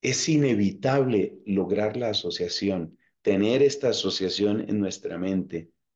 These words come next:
Donde llega Cristo se acaba el poder del demonio. Donde llega Cristo desaparece el poder de las tinieblas.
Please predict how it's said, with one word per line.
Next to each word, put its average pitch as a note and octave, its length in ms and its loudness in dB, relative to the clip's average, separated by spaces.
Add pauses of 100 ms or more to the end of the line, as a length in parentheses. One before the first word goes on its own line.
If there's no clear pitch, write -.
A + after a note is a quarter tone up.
(380)
Donde G#2 500 2
llega A#2+ 600 0
Cristo A#2 540 -6
se - 200 -6
acaba G#2+ 480 -4
el G#2 120 -8
poder F#2 440 -4
del F#2+ 180 -10
demonio. F2 520 -8 (480)
Donde G2+ 400 2
llega A2 460 -2
Cristo A2 500 -4
desaparece F#2 1040 -6 (100)
el F#2+ 180 -6
poder G2 440 0
de G#2+ 80 -2
las - 220 -4
tinieblas. F2+ 640 -2